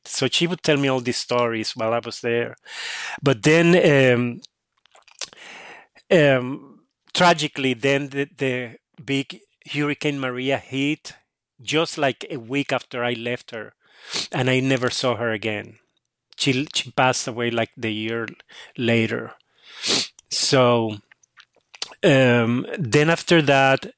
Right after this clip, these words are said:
I haven't even i-, been back to the house since she died. It's been s-, five years already. And I don't know how,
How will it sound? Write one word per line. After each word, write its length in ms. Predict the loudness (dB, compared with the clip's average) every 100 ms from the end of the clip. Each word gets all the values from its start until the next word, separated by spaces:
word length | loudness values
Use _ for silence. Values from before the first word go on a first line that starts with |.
| _ _ 2
I 140 | 4
haven't 300 | 4 2 0
even 320 | -4 -6 -8
i-, 200 | -8 -12 -10
been 340 | -4 -4 -4
back 580 | -2 0 2 0 -4 -18 _ _ _ _ _ -4
to 100 | -2
the 120 | 0
house 420 | 0 0 -2 -8
since 280 | -12 -12 -10
she 180 | -10 -6
died. 380 | -4 -2 -4 -8
It's 160 | -16
been 180 | -14 -14
s-, 180 | -14 -18 _ -20 -20 -8
five 320 | 0 0 0
years 540 | 0 -2 -4 -8 -10 -10
already. 500 | -8 -6 -6 -8 -14 _ -20 -12 -8 -8 -10 _ _
And 420 | 0 2 2 0 -2
I 200 | 0 0
don't 200 | 0 0
know 160 | 0
how, 420 | 0 0 0 -2